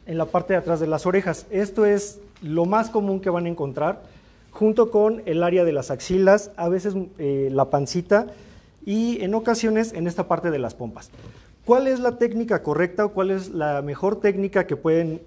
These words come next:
hacer para poderlo cepillar? Es levantar el pelo a contrapelo, es decir,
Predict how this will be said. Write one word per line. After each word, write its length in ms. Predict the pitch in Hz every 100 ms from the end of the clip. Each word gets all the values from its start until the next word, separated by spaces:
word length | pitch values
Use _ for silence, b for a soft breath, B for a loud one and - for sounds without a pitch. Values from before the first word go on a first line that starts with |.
| -
hacer 400 | 123 113 156 160
para 420 | 160 - 170 180 170
poderlo 300 | 143 139 131
cepillar? 540 | 131 120 147 226 320 B B B
Es 300 | 156 151 - - -
levantar 460 | 156 160 170 233
el 120 | 269 269
pelo 200 | 226 226
a 80 |
contrapelo, 640 | 226 147 139 - 165 185 214
es 180 | 175 180
decir, 360 | 175 165 156